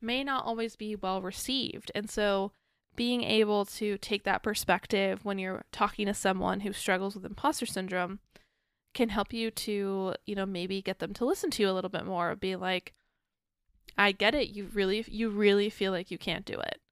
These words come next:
And just kind of sitting them with, sitting with them in that feeling. Now, I don't want my manager to sit with me in my feelings. I want my friends to do <laughs> that.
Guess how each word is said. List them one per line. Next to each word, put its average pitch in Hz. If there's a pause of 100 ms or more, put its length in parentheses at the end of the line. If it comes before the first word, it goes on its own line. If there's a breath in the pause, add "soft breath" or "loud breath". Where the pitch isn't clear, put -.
(480)
And 180 (1040)
just -
kind 208
of 202
sitting 180
them 170
with, - (260)
sitting 262
with 214
them 180 (440)
in 185 (100)
that 185
feeling. - (180)
Now, 180
I 226
don't 233
want -
my 208
manager 247
to 202
sit -
with -
me 180
in 160
my 139
feelings. 185
I 220
want -
my -
friends 330
to -
do 180
<laughs> -
that. 320